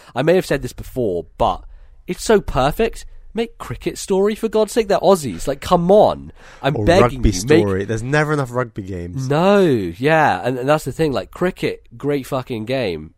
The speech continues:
Speaker 1: Never represented well in video games. You know, Ashes Cricket on the Wii we
Speaker 2: <laughs>
Speaker 1: played. <laughs> That was a great time.
Speaker 2: That,
Speaker 1: Um,
Speaker 2: that was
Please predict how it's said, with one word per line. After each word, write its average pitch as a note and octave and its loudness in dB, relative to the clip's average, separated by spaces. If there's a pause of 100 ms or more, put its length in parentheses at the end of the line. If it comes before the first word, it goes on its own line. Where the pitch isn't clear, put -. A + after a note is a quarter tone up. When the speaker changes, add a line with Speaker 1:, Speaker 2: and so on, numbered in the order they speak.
Speaker 1:
Never B2 -2
represented G#2+ -6
well G2 -2
in F#2 -10
video F2+ -8
games. E2 -12
You G2+ -10
know, G2 -4 (280)
Ashes C3+ -4
Cricket C3 -4
on A2+ -4
the A2+ -2
Wii A#2+ -2
we G#2 -6
Speaker 2:
<laughs> - -6
Speaker 1:
played. G2 -6
<laughs> - -12
That - -8
was C3 -2
a A2 -6
great A2 -6
time. A2 -10
Speaker 2:
That, C4 -12
Speaker 1:
Um, G2+ 0
Speaker 2:
that A#2+ -4
was G#2 -12